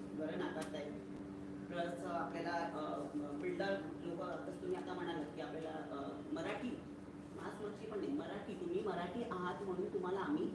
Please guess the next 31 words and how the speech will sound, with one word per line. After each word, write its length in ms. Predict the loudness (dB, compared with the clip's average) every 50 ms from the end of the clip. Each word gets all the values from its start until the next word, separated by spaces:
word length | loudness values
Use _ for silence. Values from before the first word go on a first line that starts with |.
| -2 -4 -6 -4 -2 2
घर 140 | 2 2 4
देत 280 | 4 4 4 4 4
नाही. 180 | 4 4 4 4 2 0 -2 -2 -2 -4 -4 -4 -4 -4 -4 -4 -2
आता 200 | -2 0 0 0 0 0
इतर 240 | 0 2 4 4 4
वेळेला 240 | 4 6 6 6 6
आपण 260 | 4 4 2 2 2
समजा 240 | 2 2 2 2 2
आपण 340 | 2 2 4 4 4 4 2
बॅनरमध्ये 520 | 2 2 4 4 4 4 4 2 2 2
आपण 240 | 2 2 2 2 4
जर 80 | 4 4
मराठ-, 340 | 2 2 2 2 0 2
अ, 140 | 2 2 2
गुजराती, 560 | 2 0 0 0 0 2 2 2 2 4 4
मारवाडी 360 | 4 4 4 2 2 2 2 2
असा 160 | 2 2 2
विषय 240 | 2 2 2 2 2
आपण 320 | 0 2 2 4 4 4
जेव्हा 200 | 4 4 4 4
मांडतो 400 | 6 8 10 10 10 10 6 4
तिथे, 340 | 4 2 0 0 0 0 0
तेव्हा 240 | 0 2 2 2 2 2
आपल्याकडे 420 | 0 0 0 0 0 2 2 2 4
लगेच 440 | 4 4 4 4 4 4 2 0
ओएमसी 400 | 0 2 4 4 4 4 2 2
वाले, 200 | 2 2 4 2
अ, 320 | 2 2 0 -2 -2 -2 0 2 2 2 2 0 2
बॅनर 320 | 2 4 4 4 2 2 0
उतरवायला 280 | 2 2 2 2 0
सांगतात 340 | 0 0 0 0 0 0 -2